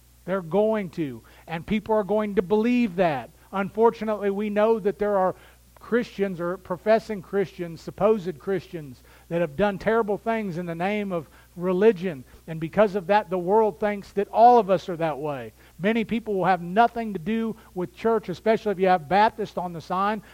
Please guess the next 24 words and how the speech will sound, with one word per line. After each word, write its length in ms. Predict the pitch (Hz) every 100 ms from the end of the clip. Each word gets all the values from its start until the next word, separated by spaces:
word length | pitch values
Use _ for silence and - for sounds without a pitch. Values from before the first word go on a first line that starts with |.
| -
because 300 | 190 196 165
they 120 | 190
have 140 | 190
this 160 | 190 180
preconceived 720 | - 208 226 196 - 214 185
idea 400 | 196 190 208 220
of 180 | 185 151
what 260 | 165 214 196
we 160 | 208
are 160 | 208 202
and 80 | -
who 160 | 233
we 160 | 208 208
are 180 | 214 190
and 80 |
how 180 | 147 190
we 120 | 208
do 200 | 175 196
things. 560 | 196 202 202 220 233 - _ _ _ _ _ _ _ 170
And 120 | 185
that's 220 | 233 -
unfortunate. 800 | 233 208 240 247 233 202 139 143 - -
It's 200 | 185 -
difficult. 640 | - 240 240 208 185 143 -